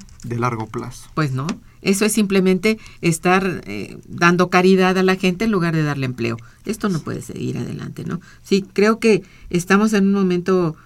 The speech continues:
Speaker 2: crucial e importante.
Speaker 1: Ujú. Y además es mundial, ¿no? Eh, eh, vemos que
Speaker 2: Es
Speaker 1: los
Speaker 2: mundial.
Speaker 1: problemas que está atravesando España, eh, Grecia,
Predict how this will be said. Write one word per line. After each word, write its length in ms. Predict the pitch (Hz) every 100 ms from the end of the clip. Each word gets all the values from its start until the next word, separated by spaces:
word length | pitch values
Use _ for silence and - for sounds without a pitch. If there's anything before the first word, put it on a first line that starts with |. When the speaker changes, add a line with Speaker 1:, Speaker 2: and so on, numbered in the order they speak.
| - -
Speaker 2:
crucial 580 | 165 160 - 170 185 -
e 60 | 165
importante. 580 | 127 120 123 113 -
Speaker 1:
Ujú. 100 | -
Y 40 | 127
además 260 | 120 139
es 120 | 160 127
mundial, 500 | 113 113 127 127 113
¿no? 340 | 139 180 139 113
Eh, 360 | 110 117 120
eh, 20 | 123
vemos 320 | 127 139 131
que 80 | 170
Speaker 2:
Es 60 |
Speaker 1:
los 100 | 160
Speaker 2:
mundial. 160 | 123 113
Speaker 1:
problemas 300 | 117 123 117
que 40 | -
está 100 | 123
atravesando 340 | 107 101 110
España, 720 | 104 - 110 117 110 107 104
eh, 180 | 101 98 98
Grecia, 800 | 104 104 101 - 98 92 82